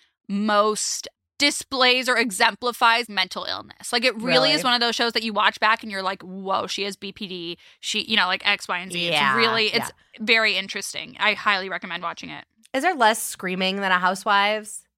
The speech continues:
Speaker 1: Mm, it's less middle-aged women screaming, which is a
Speaker 2: Okay.
Speaker 1: particular flavor of screaming.
Speaker 2: I
Speaker 1: You know
Speaker 2: hear
Speaker 1: what I
Speaker 2: you.
Speaker 1: mean? It's more
Speaker 2: Yeah.
Speaker 1: like young people drunk screaming.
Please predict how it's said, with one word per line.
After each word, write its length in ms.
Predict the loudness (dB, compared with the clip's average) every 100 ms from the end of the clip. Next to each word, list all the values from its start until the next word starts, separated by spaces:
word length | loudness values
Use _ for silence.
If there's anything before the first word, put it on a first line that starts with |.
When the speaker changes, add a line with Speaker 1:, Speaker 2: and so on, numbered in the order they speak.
| _ _ _ -6 -2 -2 -2 -4
Speaker 1:
Mm, 1200 | -4 -6 -6 -6 -6 -6 -6 -6 -6 -6 -8 -6 -4
it's 180 | -4 -4
less 480 | -2 2 4 2
middle-aged 500 | 0 2 4 2 0
women 340 | -4 -2 -2 -2
screaming, 400 | -4 -6 -6 -8
which 140 | -6
is 60 | -2
a 120 | 2
Speaker 2:
Okay. 120 | 2
Speaker 1:
particular 460 | 4 2 4 4 2
flavor 520 | 2 0 2 4 2
of 100 | 0
screaming. 680 | -2 0 0 0 -2 -4 -4
Speaker 2:
I 60 | 0
Speaker 1:
You 40 |
know 80 | 4
Speaker 2:
hear 40 |
Speaker 1:
what 80 | 4
I 60 | 2
Speaker 2:
you. 40 |
Speaker 1:
mean? 300 | 2 2 0 -4
It's 160 | -6
more 140 | 0 0
Speaker 2:
Yeah. 40 | 4
Speaker 1:
like 280 | 2 0 -12 _ _ _ -4
young 280 | 0 0 -2
people 280 | -8 -6
drunk 260 | -6 -8 -8
screaming. 480 | -12 -12 -14 -16